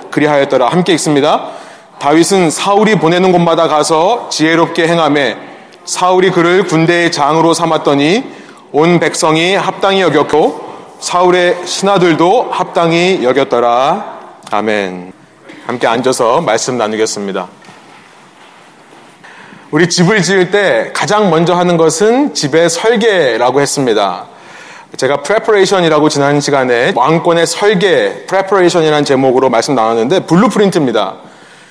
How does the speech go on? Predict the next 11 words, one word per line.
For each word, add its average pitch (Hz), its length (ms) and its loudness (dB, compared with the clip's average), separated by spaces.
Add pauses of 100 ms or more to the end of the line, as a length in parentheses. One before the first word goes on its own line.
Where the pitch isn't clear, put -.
(200)
어떤 226 320 2
집을 208 260 2
지을 170 260 2
것인가를 151 760 2
설계 254 400 0
도면을 180 460 2
그리는 143 300 0
것이 127 360 0
집의 143 320 0
첫 - 180 -8
번째입니다. 135 580 0